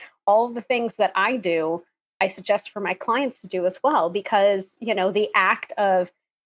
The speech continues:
giving a reading and also the act of receiving a reading can be energetically depleting. And I don't think a lot of people recognize that. They don't realize it until, you know, maybe a half an hour after the reading, and they're just like, "Holy shit, something happened."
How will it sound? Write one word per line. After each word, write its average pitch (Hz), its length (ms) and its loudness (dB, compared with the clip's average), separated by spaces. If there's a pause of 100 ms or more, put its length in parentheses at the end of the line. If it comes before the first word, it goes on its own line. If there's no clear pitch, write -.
giving 233 280 2
a 269 40 2
reading 294 360 2
and 233 120 -2
also 208 540 -2
the 226 120 -4
act 220 260 0
of 190 160 -8
receiving 226 600 -4
a 160 60 -4
reading 147 540 -6 (120)
can 202 220 -4
be 196 360 -2 (560)
energetically 220 720 0
depleting. 190 800 -2
And 196 260 0
I 208 60 -2
don't 214 240 -2
think 208 140 -4
a 202 40 0
lot 190 180 2
of 190 120 0
people 196 280 -4
recognize 208 640 -2
that. - 320 -4 (460)
They 247 80 2
don't 269 160 4
realize 240 520 2
it 208 140 2
until, 202 640 4
you 208 100 -2
know, 165 380 -4
maybe 196 260 2
a 190 60 4
half 196 240 0
an 208 80 -4
hour 180 220 0
after 185 260 0
the 180 80 -4
reading, 226 260 -2
and 170 80 -2
they're 175 180 -2
just 185 180 -8
like, - 140 -4
"Holy 247 280 0
shit, - 260 -4
something 202 300 -2
happened." - 500 -6